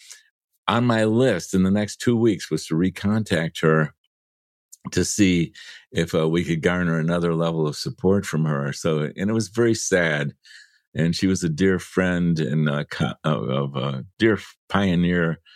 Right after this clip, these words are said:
Doctor Jonathan Wright, who wrote books with her, who was her physician for, one of her physicians for many years. So.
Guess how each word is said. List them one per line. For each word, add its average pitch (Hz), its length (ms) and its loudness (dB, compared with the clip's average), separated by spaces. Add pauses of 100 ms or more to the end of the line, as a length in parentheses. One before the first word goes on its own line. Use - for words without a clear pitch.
(220)
Doctor 85 320 0
Jonathan 82 580 -2
Wright, 90 340 0 (140)
who 73 180 0
wrote 80 320 0
books 87 280 0
with 87 160 -2
her, 82 360 0 (580)
who 87 80 4
was 82 140 4
her 82 100 0
physician 82 560 0
for, 80 260 -2
one 87 180 2
of 82 120 -2
her 76 100 -2
physicians 76 560 -4
for 71 100 -4
many 76 220 2
years. 71 340 -4
So. 73 380 2